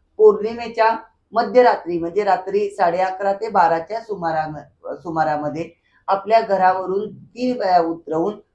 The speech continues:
हा जो काही बाण आहे हा वाहत्या पाण्याला अथवा, अ, घरापासून थोड्या लांब अंतरावरती सोडावा, जेणेकरून घरामधली सुख शांतता त्याचबरोबर घरामध्ये असणारी निगेटिव्ह शक्ती कमी होण्यास मदत होत असते. त्याचबरोबर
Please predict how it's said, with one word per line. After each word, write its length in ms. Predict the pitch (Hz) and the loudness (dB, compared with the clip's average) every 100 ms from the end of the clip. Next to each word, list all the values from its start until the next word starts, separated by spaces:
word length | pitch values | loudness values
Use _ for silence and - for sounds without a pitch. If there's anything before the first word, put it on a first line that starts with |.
| _ | _
हा 200 | 202 220 | 0 2
जो 160 | 208 202 | 2 0
काही 220 | 202 202 | 0 0
बाण 280 | 180 175 170 | 0 -2 -2
आहे 420 | 165 170 196 _ _ - | -4 -4 -8 _ _ -2
हा 200 | 196 208 - | 0 0 -4
वाहत्या 420 | 165 165 160 190 | -4 -2 0 -2
पाण्याला 540 | 185 165 156 160 190 - - | -2 -2 -2 -2 -2 -4 -8
अथवा, 300 | 180 190 196 | -6 0 0
अ, 320 | - 175 165 | 0 -2 -2
घरापासून 600 | 165 170 175 175 202 208 | 0 -2 -2 -6 -10 -10
थोड्या 260 | 185 165 | -6 -4
लांब 260 | 160 160 160 | -2 -4 -4
अंतरावरती 720 | 147 147 147 143 160 - 131 | -10 -6 -4 -4 -6 -10 -14
सोडावा, 400 | - 175 147 143 | -6 -2 0 -2
जेणेकरून 640 | 147 165 185 196 214 226 - _ _ - | -6 -10 -10 -4 -4 -4 -14 _ _ -4
घरामधली 500 | 185 185 190 185 214 | 2 2 2 -4 -8
सुख 160 | 190 175 | -10 -10
शांतता 460 | - 170 165 165 165 | -4 -4 -2 -4 -4
त्याचबरोबर 520 | 180 175 175 180 185 | -4 -8 -6 -6 -6
घरामध्ये 440 | 175 170 175 180 | -2 -2 -2 -6
असणारी 420 | 185 170 - 165 170 | -6 -8 -8 -10 -8
निगेटिव्ह 460 | 165 165 165 175 170 | -8 -6 -8 -12 -16
शक्ती 260 | 170 185 185 | -18 -18 -12
कमी 180 | 165 160 | -8 -8
होण्यास 300 | 151 170 240 - _ _ _ | -6 -6 -6 -10 _ _ _
मदत 260 | 202 202 170 143 | -4 -2 -4 -8
होत 140 | 139 | -12
असते. 460 | 151 - 147 135 - _ _ | -12 -10 -10 -10 -12 _ _
त्याचबरोबर 640 | 254 262 254 226 214 170 | 6 6 4 0 0 0